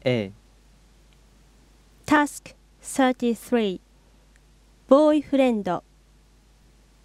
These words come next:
Speaker 1: あ、ジェス、おはよう。なんか嬉しそうだね。
Speaker 2: うん、わかる？
Speaker 1: うん、どうしたの？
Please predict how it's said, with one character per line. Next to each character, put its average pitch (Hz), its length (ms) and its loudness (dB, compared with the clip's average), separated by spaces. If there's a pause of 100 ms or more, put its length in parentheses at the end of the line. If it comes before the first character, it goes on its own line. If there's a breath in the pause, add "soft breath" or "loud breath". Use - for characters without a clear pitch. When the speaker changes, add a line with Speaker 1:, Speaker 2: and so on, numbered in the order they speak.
(2250)
Speaker 1:
あ、 180 280 2 (320)
ジ 127 180 0
ェ 202 60 0
ス、 147 500 0
お 117 120 -4
は 151 180 2
よ 165 480 2 (560)
う。 - 60 -2
な 190 120 4
ん 233 120 -2
か 127 400 2
嬉 151 280 0
し - 60 -14
そ 226 180 0
う 214 40 0
だ 156 100 2
ね。 135 440 0 (500 soft breath)
Speaker 2:
う 311 260 4
ん、 208 200 -6 (180)
わ 226 160 -2
か 330 160 2
る？ 247 340 0 (680)
Speaker 1:
う 139 100 2
ん、 139 560 0
ど 160 260 2
う 220 40 -2
し - 80 -12
た 135 100 -4
の？ 113 360 -2